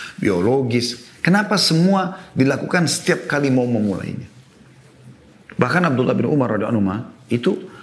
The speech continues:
membaca basmalah dalam satu gelas air, itu baca bismillah, lepas. Dia taruh. Tahu bismillah perintah kan?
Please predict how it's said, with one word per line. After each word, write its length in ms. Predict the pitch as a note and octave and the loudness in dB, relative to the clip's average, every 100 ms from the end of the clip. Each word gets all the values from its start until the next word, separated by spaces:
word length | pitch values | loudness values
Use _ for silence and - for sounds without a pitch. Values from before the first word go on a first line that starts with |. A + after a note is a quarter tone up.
| - | -6
membaca 480 | - A2 A2 E3 E3 | -2 2 2 2 0
basmalah 680 | A#2 A#2 - A2+ F#2+ B2+ - - - - | 0 0 0 0 0 -2 -4 -14 -18 -12
dalam 260 | - G#2 A2 | -4 -2 0
satu 240 | - F3+ B2+ | -2 -2 -2
gelas 320 | G#2+ G#2+ - | 0 -2 -6
air, 240 | F2 F2+ - - - - - - - | -4 -4 -4 -10 -20 -20 -20 -20 -4
itu 120 | C#3 E3+ | 0 2
baca 180 | C#3 | 2
bismillah, 840 | B2+ G#2 A#2 G#2+ G#2 C3+ F3 F3 - | 0 0 0 2 2 2 0 -2 -8
lepas. 420 | - F2 - - - - - - - - - | -8 -8 -10 -12 -14 -20 -20 -20 -20 -20 -20
Dia 160 | - F#2 | -8 -6
taruh. 160 | F2+ - | -6 -10
Tahu 320 | - E3+ F#3+ | -4 0 2
bismillah 320 | D3 E3+ G3 | 2 2 2
perintah 320 | F#3 F#3+ C3+ | 2 2 2
kan? 120 | A#2 | 0